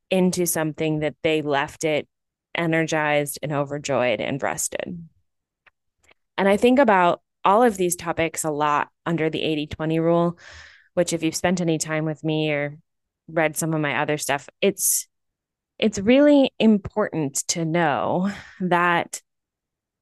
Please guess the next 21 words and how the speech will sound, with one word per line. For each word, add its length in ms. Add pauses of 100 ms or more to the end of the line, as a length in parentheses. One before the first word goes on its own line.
(100)
it 180
doesn't 300
have 260
to 140
be 120
always 460
all 140
the 80
time, 460
right? 280
There 140
will 160
be 100
days 380
where 100
you 480 (320)
can't 420 (480)
rest 480
because 360
you 100
have 480